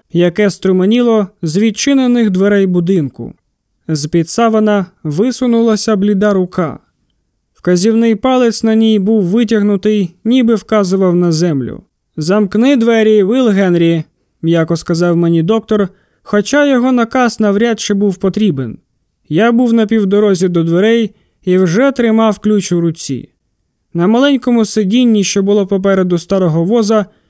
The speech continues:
місця для мене не вистачило, тож я видерся в сам віз поруч із тілом. Старий повернув голову і насупився, побачивши мене, що зіщулився поруч із тілом у савані.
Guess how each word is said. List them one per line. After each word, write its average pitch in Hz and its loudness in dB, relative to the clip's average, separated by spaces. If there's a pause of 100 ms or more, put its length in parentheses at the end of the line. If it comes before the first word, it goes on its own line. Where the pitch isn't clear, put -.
(180)
місця 254 0
для 233 2
мене 233 2
не 220 2
вистачило, 147 -2 (140)
тож 190 0
я 220 2
видерся 214 0
в 170 -4
сам 170 -2
віз 240 0 (340)
поруч 254 0
із 214 -2
тілом. 143 -2 (840)
Старий 233 -2
повернув 208 0
голову 220 0 (180)
і 262 -2
насупився, 214 0
побачивши 185 -2
мене, 214 0 (100)
що 277 0
зіщулився 247 0
поруч 247 -2
із 196 -2
тілом 208 0
у 185 -2
савані. 139 -4